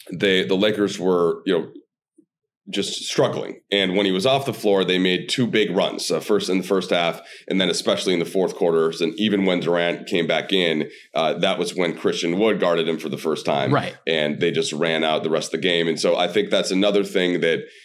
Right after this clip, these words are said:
Speaker 1: that they can be ready for, uh, to an extent. But Pete, to, to kick this back to you, we, you spent the whole, the whole pod, right, talking about the offense.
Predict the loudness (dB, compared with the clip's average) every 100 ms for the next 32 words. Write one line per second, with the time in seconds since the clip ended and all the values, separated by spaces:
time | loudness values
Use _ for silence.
0 | _ -2 0 0 -2 0 0 -2 0 2
1 | 2 0 0 2 2 0 -2 -2 0 0
2 | -2 -2 -2 -2 -6 -20 -8 0 2 0
3 | -4 -16 _ _ -2 0 2 0 -2 -8
4 | -6 -2 -2 0 -2 0 0 0 -2 0
5 | 0 0 -2 -8 -20 _ _ _ _ _
6 | _ _ _ _ _ -18 -18 -20 _ _
7 | -4 -4 -6 -12 _ _ _ _ 2 4
8 | 6 4 2 0 2 4 4 4 4 2
9 | 2 0 2 0 0 -2 -2 -2 0 0
10 | 0 -2 -6 -6 -8